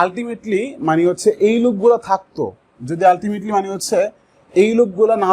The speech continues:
যাইতো, তাহলে বারো দিন পরেও, মানে বারো দিন যাওয়ার পরেও মানে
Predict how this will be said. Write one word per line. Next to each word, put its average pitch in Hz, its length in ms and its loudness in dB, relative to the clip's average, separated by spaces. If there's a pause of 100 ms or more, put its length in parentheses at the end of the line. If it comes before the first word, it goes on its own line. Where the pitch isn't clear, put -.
যাইতো, 170 200 2 (100)
তাহলে 175 220 0 (120)
বারো 196 240 6
দিন 233 100 0 (140)
পরেও, 208 280 4 (1160)
মানে 139 140 0 (200)
বারো 185 240 4
দিন 226 100 -4 (100)
যাওয়ার 208 320 4
পরেও 208 240 2 (840)
মানে 151 140 -6